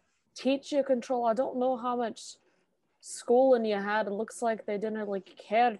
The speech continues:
to do that. But maybe it's something they can teach you, and if not, I can always teach you to wield a blade. May not be magic, but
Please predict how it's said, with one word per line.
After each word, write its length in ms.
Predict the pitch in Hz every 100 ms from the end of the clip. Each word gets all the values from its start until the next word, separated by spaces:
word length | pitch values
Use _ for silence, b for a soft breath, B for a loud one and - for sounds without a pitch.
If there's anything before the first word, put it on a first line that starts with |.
| _
to 80 | 185
do 220 | 233 262
that. 360 | 202 202 254 _ _ _ _ _ _ _
But 320 | 214 196 - _ _ _ _ _ _
maybe 240 | 208 240 262
it's 120 | 240
something 300 | 254 226 233
they 120 | 226
can 160 | 214 220
teach 260 | 202 240 247
you, 120 | 220
and 80 | 208
if 140 | 196
not, 360 | 208 254 262 - _ _ _ _ _ _ _ _ -
I 140 | 190
can 160 | 202 240
always 260 | 240 233 233
teach 340 | - 226 -
you 120 | 247
to 80 | 226
wield 280 | 208 220 220
a 40 |
blade. 520 | 202 208 233 240 247 247 _ _ _ _ _ _
May 220 | 220 196
not 220 | 214 226 220
be 120 | 226
magic, 540 | 214 240 226 233 -
but 340 | 220 208 196